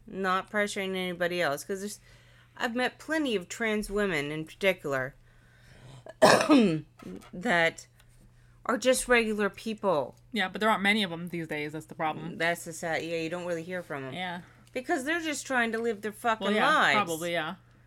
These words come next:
Speaker 1: They're not trying to get up in, you know, social media and be like, "Oh, hey, look at me, look at me, give
Speaker 2: Yeah.
Speaker 1: me attention."
Speaker 2: <laughs>
Speaker 1: They don't fucking care about any of that.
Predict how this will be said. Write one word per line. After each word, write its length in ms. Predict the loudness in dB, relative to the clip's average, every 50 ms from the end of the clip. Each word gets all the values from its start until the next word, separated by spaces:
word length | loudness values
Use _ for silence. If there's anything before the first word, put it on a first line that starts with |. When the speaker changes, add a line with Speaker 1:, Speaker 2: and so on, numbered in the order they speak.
| -20 -20 -16 -6
Speaker 1:
They're 140 | -2 0 2
not 220 | 4 4 2 2 0
trying 420 | -2 2 4 4 4 4 2 2
to 80 | 0 -2
get 280 | 2 2 4 4 6
up 220 | 6 4 4 2 0
in, 360 | 0 0 0 0 -2 -2 -2
you 140 | -2 -2 -2
know, 160 | -2 -4 -4
social 440 | -6 -6 -4 -2 -2 -2 -4 -6 -6
media 300 | -6 -4 -4 -4 -4 -6
and 80 | -4 -2
be 80 | -2
like, 180 | 0 0 -2 2 4
"Oh, 200 | 6 6 8 8
hey, 300 | 10 10 10 10 8 4 2
look 160 | 0 -2 -4
at 100 | -6 -6
me, 400 | -4 -6 -4 -2 -2 -2 -2 -2
look 180 | -4 -4 -4
at 120 | -4 -6 -6
me, 320 | -6 -4 -6 -4 -6 -6
give 100 | -4 -2
Speaker 2:
Yeah. 160 | 0 0 2
Speaker 1:
me 80 | 2 2
attention." 560 | 0 0 -2 -2 -2 -2 0 0 -2 -2 -2 -6 -10 -8
Speaker 2:
<laughs> 380 | -8 -8 -6 -2 0 -2 -2 -2 -8 -20 -20 -18 -2 4
Speaker 1:
They 140 | 6 8
don't 320 | 8 8 6 4 4 0 -4
fucking 440 | -4 2 2 2 2 0 -6 -8 -6
care 240 | 0 2 2 2
about 200 | 4 4 4 4 6
any 220 | 4 2 0 -2
of 80 | -2 0
that. 320 | 2 2 2 2 0 -2